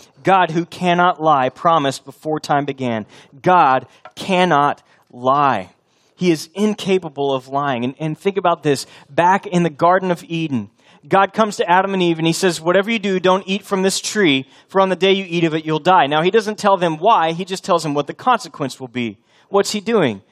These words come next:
Why wouldn't he tell them why? He's just saying, "Adam, Eve, do you trust me? Do you trust that I know what is good for you? Trust me, don't eat from that tree. Do you trust me?" And he says the same thing to us.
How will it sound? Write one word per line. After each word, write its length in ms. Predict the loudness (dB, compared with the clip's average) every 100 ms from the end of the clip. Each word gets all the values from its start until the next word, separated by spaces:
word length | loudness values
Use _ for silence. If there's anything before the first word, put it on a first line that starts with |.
| _
Why 200 | -2 0
wouldn't 240 | 2 0 0
he 80 | -2
tell 220 | 0 0
them 200 | -2 -2
why? 260 | 0 0
He's 180 | -2 -8
just 160 | -12 -6
saying, 260 | -4 -4
"Adam, 380 | -4 -2 0 0 -4 _ _ _ _ _ _
Eve, 460 | -6 -4 -6 -10 _ _ _ _ _ _
do 80 | -14
you 80 |
trust 400 | -8 -6 -6 -8
me? 200 | -14 -16 _ _ _ _ _ _ _ _ _ _
Do 80 | -20
you 60 | -16
trust 460 | -10 -8 -8 -10
that 140 | -10 -8
I 60 |
know 140 | -6 -8
what 120 | -10
is 100 | -10
good 220 | -10 -10
for 160 | -14 -18
you? 180 | -20 _ _ _ _ _
Trust 300 | -8 -6 -6
me, 80 | -8
don't 240 | -10 -6 -6
eat 120 | -8
from 180 | -8 -6
that 160 | -6
tree. 340 | -10 -16 -16 _ _ _ _ _ _ _ _ _ _ _ _ _
Do 80 | -16
you 60 |
trust 400 | -10 -8 -8 -8
me?" 220 | -12 -14 _ _ _ _ _ _ _ _ _ _ _ _ -12
And 80 |
he 40 | -10
says 260 | -6 -8
the 80 | -8
same 280 | -8 -6 -6
thing 260 | -4 -6 -6
to 140 | -8
us. 480 | -10 -10 -12 -16